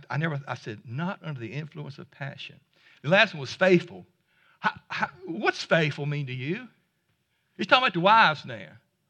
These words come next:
What's faithful? Are you faithful? Are you faithful? Are you faithful? What is it? Loyal. Are you faithful? Tell me how you're faithful.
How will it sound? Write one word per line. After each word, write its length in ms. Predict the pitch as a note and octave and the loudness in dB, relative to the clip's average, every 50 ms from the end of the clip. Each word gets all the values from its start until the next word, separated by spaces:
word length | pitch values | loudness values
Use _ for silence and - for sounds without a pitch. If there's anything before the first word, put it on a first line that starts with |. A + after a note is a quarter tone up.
| _ _ _ _ - | _ _ _ _ -10
What's 220 | - C#4 - - | -10 -8 -8 -2
faithful? 440 | - G#3+ G#3+ G#3+ F3 - - G2 - _ _ - | 0 2 2 2 2 -2 -6 -18 -20 _ _ -4
Are 80 | C#3+ | -2
you 160 | F#3 B3+ D4+ D4+ | 2 2 2 4
faithful? 500 | - - A3+ G3+ E3 - - - - - _ _ _ _ _ _ _ _ _ _ _ _ _ _ _ _ _ _ _ _ _ _ _ _ _ - | 6 6 6 6 4 2 -2 -14 -20 -20 _ _ _ _ _ _ _ _ _ _ _ _ _ _ _ _ _ _ _ _ _ _ _ _ _ -2
Are 60 | - C#4 | 4 8
you 140 | D4+ D#4+ D4+ | 8 8 8
faithful? 480 | - A#3+ F#3+ F3+ D3 B2+ - F2+ F2 _ _ _ - | 8 8 8 8 6 2 -4 -14 -20 _ _ _ -4
Are 60 | A3 | 2
you 120 | C#4+ D#4 D4+ | 2 2 4
faithful? 440 | - B3 F#3+ F#3 D3 - - - _ _ _ _ _ _ _ _ _ - | 4 4 2 2 2 -2 -6 -16 _ _ _ _ _ _ _ _ _ -6
What 140 | - D4+ D#4 | -2 0 2
is 240 | E4 F4+ E4+ - - | 2 2 0 0 -4
it? 140 | - - _ _ _ _ _ _ _ _ _ _ _ _ _ _ _ F3+ F3+ F3 E3+ _ _ _ F3+ F#3+ F#3+ _ _ _ _ _ _ _ _ _ _ _ _ _ _ - | -10 -10 _ _ _ _ _ _ _ _ _ _ _ _ _ _ _ _ _ _ _ _ _ _ _ _ _ _ _ _ _ _ _ _ _ _ _ _ _ _ _ 4
Loyal. 400 | F#3 A#3 C#4+ D4 B3 F3+ B2+ G2+ - - _ _ _ _ _ _ _ _ _ _ _ _ _ _ _ _ _ _ _ _ _ _ _ _ _ _ _ _ _ _ _ _ _ _ _ _ _ _ _ _ _ _ _ _ _ _ _ - | 8 10 12 12 10 10 4 -4 -8 -16 _ _ _ _ _ _ _ _ _ _ _ _ _ _ _ _ _ _ _ _ _ _ _ _ _ _ _ _ _ _ _ _ _ _ _ _ _ _ _ _ _ _ _ _ _ _ _ -2
Are 60 | G#3 | 0
you 180 | A3+ C4 C#4+ | 2 2 2
faithful? 500 | C#4 - C#4+ E4 E4+ - - - - - _ _ _ _ _ _ _ _ _ _ _ _ _ _ _ _ _ _ _ _ _ _ _ _ _ _ _ _ _ _ - | 4 6 6 6 4 2 -2 -10 -18 -18 _ _ _ _ _ _ _ _ _ _ _ _ _ _ _ _ _ _ _ _ _ _ _ _ _ _ _ _ _ _ 0
Tell 120 | - - C4+ | 2 2 2
me 80 | C#4 | 4
how 180 | A#3+ B3 A#3+ A#3+ | 4 6 6 6
you're 160 | A#3 A3+ G#3 | 6 4 0
faithful. 480 | F#3 B3 B3 B3 A3 - - - G2+ | 0 0 0 0 -2 -4 -8 -16 -18